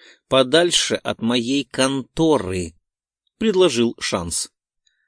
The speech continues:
«С удовольствием», заверила я его. «Но почему вы меня испугались?»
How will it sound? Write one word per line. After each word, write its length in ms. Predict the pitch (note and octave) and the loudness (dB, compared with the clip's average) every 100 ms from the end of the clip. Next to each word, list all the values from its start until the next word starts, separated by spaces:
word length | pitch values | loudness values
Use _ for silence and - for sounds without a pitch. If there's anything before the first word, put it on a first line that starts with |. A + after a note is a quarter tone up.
| _ _ _ _ - | _ _ _ _ -8
«С 160 | - | 0
удовольствием», 1120 | G3+ A3+ A#3 G3+ B2+ - - F#2 F#2 F2 E2+ - _ | 6 8 10 8 8 4 0 2 2 0 -6 -12 _
заверила 520 | - G#3+ F#3 E3+ E3+ | 0 4 4 4 4
я 200 | D#3+ G#2 | 2 2
его. 480 | A2 A2+ G2+ F#2 E2 _ _ _ _ _ | 0 0 -2 -2 -6 _ _ _ _ _
«Но 200 | G2+ E3 | 2 2
почему 640 | - F#3 - - F#3+ G#3+ B3 | 2 0 2 0 0 -2 -2
вы 220 | G3 G#3 | -2 -2
меня 400 | G3 F#3+ F#3+ F#3 | -2 -4 -2 -2
испугались?» 960 | F3 - G3 E3 C3+ F2+ F2+ - - | -4 -4 -6 0 0 0 -2 -4 -6